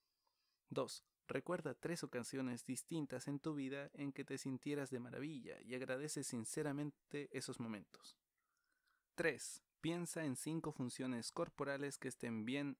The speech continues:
y agradece cada una de ellas. Cuatro, elige una cosa de tu cuerpo o de tu salud que desees mejorar. Dedica un minuto a visualizarte en el estado de salud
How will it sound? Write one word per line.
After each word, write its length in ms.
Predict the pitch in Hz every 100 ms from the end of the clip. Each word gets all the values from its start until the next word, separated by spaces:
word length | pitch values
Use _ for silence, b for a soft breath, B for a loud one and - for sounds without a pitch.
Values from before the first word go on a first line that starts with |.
| -
y 160 | 143 143
agradece 580 | 127 123 143 160 143
cada 300 | 131 151 147
una 260 | 139 139 131
de 160 | 123 92
ellas. 400 | - - - - _ _ _ _ _ _ _ _ _ _ _ _ _
Cuatro, 400 | 151 143 - - -
elige 400 | 135 156 160 160
una 200 | 147 120
cosa 340 | - 151 -
de 100 | 127
tu 140 | 123 123
cuerpo 460 | 151 131 - 120
o 100 | 127
de 100 | 117
tu 140 | 113 123
salud 400 | 139 156 139 139 - _
que 140 | - 131
desees 320 | 127 127 123
mejorar. 440 | 123 160 156 135 _ _ _ _ _
Dedica 400 | 117 127 160 156
un 100 | 156
minuto 480 | 143 127 147 143 135
a 60 | 127
visualizarte 920 | 127 120 123 117 113 - 151 - 147
en 120 | 139
el 120 | 123
estado 460 | 120 - 139 135 123
de 80 | 117
salud 360 | - 123 151